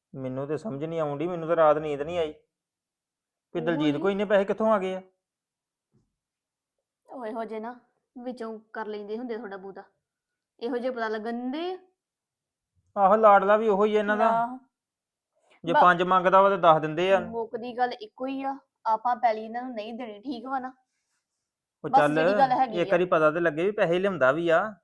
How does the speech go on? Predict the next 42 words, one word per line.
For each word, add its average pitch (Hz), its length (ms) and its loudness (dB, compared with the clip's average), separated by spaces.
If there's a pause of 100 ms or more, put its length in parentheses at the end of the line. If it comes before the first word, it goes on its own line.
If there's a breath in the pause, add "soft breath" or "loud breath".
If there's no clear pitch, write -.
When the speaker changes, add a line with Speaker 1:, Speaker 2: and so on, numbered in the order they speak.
(320)
Speaker 1:
ਜੇ 147 100 -6
ਪੰਜ 151 260 0
ਲੱਖ 156 220 2
ਲੈ 175 200 4
ਕੇ 139 120 -2
ਆਊਗਾ 160 260 2
ਨਾ 190 100 0
ਮੇਰੇ 185 240 0
ਵੱਲ, 185 320 0 (120)
ਤੇ 180 60 -12
ਡੈਡੀ 156 260 2
ਨੂੰ 170 100 -4
ਤੇ 190 60 -2
ਆਵਾਜ਼ 175 220 4
ਮਾਰੂੰਗਾ 175 360 0
ਨਾ, 226 160 -4 (100)
ਪੁੱਛੋ 185 240 -2
ਇਹਨੂੰ 202 160 -2
ਵੀ 208 80 -8
ਕਿੱਥੋਂ 208 260 -4
ਆਏ 180 200 2
ਆ। 170 40 -6 (240)
Speaker 2:
ਉਹਨੇ 214 280 -12
ਮਨ 226 240 -6
ਦੇ 214 100 -10
ਵਿੱਚ 233 180 -12
ਇਹੋ 233 180 -12
ਹੀ 240 60 -14
ਧਾਰਿਆ 220 420 0
ਵਾ 220 80 -6
ਵੀ 240 120 -16
ਮੈਂ 233 180 -4
ਪਹਿਲੀ 214 260 -10
ਲੈਣੀ 208 400 -12
ਆ, 196 40 -20 (1300)
ਤੇ 269 80 -2
ਆਪਾਂ 277 300 4
ਨੀ 262 100 -6
ਗੀ 254 120 -8
ਦੇਣੀ 247 300 -6
ਹੈਗੀ 220 260 -10
ਉਹਨੂੰ। 190 160 -16